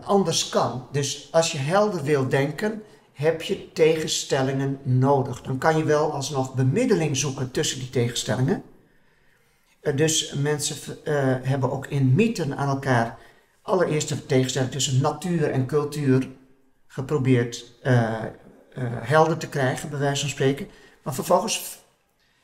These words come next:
vinden ze beelden die als het ware bemiddelen tussen natuur en cultuur. En dat is wat je in mythen,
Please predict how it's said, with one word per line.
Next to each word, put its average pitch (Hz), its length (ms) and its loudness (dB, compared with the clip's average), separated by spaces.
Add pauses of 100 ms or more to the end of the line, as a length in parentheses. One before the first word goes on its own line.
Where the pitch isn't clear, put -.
(420)
vinden 220 420 2
ze 147 480 -4
beelden 185 580 0 (920)
die 175 300 -2
als 175 140 0
het 160 80 -8
ware 147 260 0
bemiddelen 165 560 2
tussen 151 300 -4
natuur 131 480 0
en 123 120 0
cultuur. - 400 -6 (760)
En 127 140 -4
dat 185 180 -2
is 214 140 -2
wat 190 220 0
je 190 60 -4
in 165 200 -2
mythen, 165 540 0